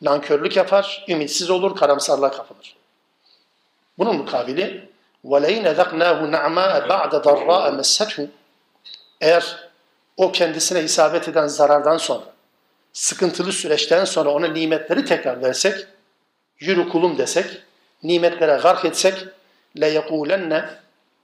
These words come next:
Bu şahıs bu kez ne der mızıkçı insan? "ذَهَبَ السَّيِّئَاتُ عَنِّي." "Kötülükler benden uzaklaştı, bitti gitti." der. Allah mı? Fail Allah değil.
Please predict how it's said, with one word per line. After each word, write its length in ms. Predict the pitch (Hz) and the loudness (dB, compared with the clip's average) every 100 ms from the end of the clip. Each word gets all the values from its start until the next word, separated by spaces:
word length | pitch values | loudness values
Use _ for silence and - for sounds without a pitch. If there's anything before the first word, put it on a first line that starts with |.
| _ _ | _ _
Bu 120 | 165 | -2
şahıs 360 | - 160 175 147 | 2 2 0 -4
bu 40 | 151 | 0
kez 220 | 170 156 | 0 0
ne 140 | 190 | 0
der 120 | 165 | 0
mızıkçı 400 | 143 143 147 - | -2 -6 -4 -4
insan? 520 | 143 131 156 165 - - _ _ - | -4 -2 0 -2 -6 -20 _ _ -18
"ذَهَبَ 420 | - 208 185 147 | -4 -2 0 0
السَّيِّئَاتُ 720 | 156 - 170 147 151 156 143 | 0 -2 -2 -4 -4 -2 -2
عَنِّي." 640 | - 139 165 151 147 147 147 _ _ _ - - - _ _ | -2 -2 -2 -4 -8 -12 -16 _ _ _ -20 -20 -20 _ _
"Kötülükler 680 | - 165 165 147 151 170 165 | -6 -6 -4 -8 0 2 4
benden 480 | 143 143 151 156 151 | 0 2 0 -2 -8
uzaklaştı, 680 | 147 139 131 135 127 - 135 | -10 -8 -6 -2 -2 -4 -8
bitti 300 | 139 - - | -14 -16 -18
gitti." 260 | 131 - - | -18 -20 -18
der. 400 | - - - - _ _ _ _ | -16 -14 -16 -20 _ _ _ _
Allah 300 | 143 143 196 | -2 2 2
mı? 240 | 196 196 208 | 2 -4 -2
Fail 300 | - 143 139 | 0 2 2
Allah 260 | 131 135 - | 0 -2 -2
değil. 280 | 202 117 | -6 -8